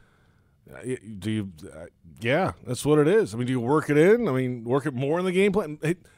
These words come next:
maybe it's in the game plan and it's covered, and they just can't make the throw downfield,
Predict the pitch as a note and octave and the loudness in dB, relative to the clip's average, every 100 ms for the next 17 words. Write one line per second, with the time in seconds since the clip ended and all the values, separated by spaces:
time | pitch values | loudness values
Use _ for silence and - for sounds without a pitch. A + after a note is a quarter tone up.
0 | - D#3+ F#3 F3 F#3+ B3 G3 F3+ E3 E3 | 0 4 6 6 6 4 4 2 2 2
1 | G#3 G3+ E3 - A#3 D#4+ C#3 E2 - _ | 2 0 0 0 0 2 -4 -8 -20 _
2 | _ - D3+ D#3+ F3 - G3 F#3+ F#3 F3+ | _ -6 0 2 0 0 0 2 0 -2
3 | F3+ F#3+ F#3+ F#3 - B3+ D#4 G#2 | 0 2 2 0 -2 -6 -4 -6